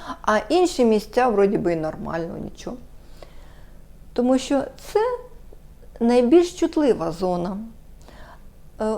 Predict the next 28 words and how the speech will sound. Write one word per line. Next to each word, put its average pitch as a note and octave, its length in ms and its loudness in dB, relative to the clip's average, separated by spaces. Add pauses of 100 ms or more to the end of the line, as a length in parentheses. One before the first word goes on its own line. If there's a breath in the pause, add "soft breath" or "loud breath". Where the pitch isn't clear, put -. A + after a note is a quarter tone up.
(320)
за A#3 220 2
одну, D4+ 300 2
я C4 100 6
казала, G3+ 340 2
що A3 160 2
за A3 120 4
одну D4+ 180 4
секунду D4+ 540 2
зчитується C#4+ 880 2
привабливість, B3+ 760 0
непривабливість. F3+ 880 -2 (420 loud breath)
І, A#3 280 4 (160)
е, G3+ 880 0 (260 loud breath)
буває B3 280 4
так, C4+ 240 2
що A3 260 4
не A#3 180 4
всі, A#3+ 520 -2 (520 soft breath)
е, G3+ 60 -6 (200)
губи C4 420 2
можуть A#3 420 0
личити, G3 680 0 (100)
тобто - 240 0
не C4 80 6
можна A#3 280 2
робити G#3+ 400 4
однаково G#3 680 0
всім, E3 460 -6